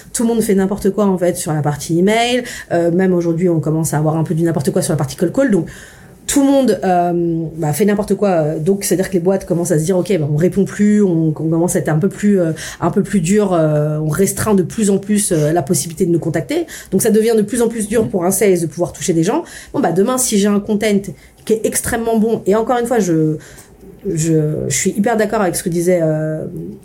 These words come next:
Alex, dans le sens de dire, euh, extrêmement bon pour les C-level, tu vois. Euh, moi, ma cible avant, c'était les D R H.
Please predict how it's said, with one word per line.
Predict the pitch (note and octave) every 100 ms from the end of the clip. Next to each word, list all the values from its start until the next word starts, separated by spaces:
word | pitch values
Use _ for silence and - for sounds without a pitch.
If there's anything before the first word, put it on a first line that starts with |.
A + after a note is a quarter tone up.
| -
Alex, | G3 A3 A3 -
dans | F3
le | E3+
sens | G#3 G3+
de | F3
dire, | D#3+ G#3+
euh, | F3+ D#3 - - - _ - _ - - - -
extrêmement | A3 - A#3+ G#3+ G#3+
bon | C#4
pour | A#3+
les | F#3+
C-level, | - G#3+ A3 F#3+
tu | C3
vois. | - - _ -
Euh, | D3 D#3
moi, | G3
ma | G3 E3+
cible | - F#3
avant, | E3+ G#3
c'était | -
les | D3+
D | D3+ D3+
R |
H. | F3+ B3 -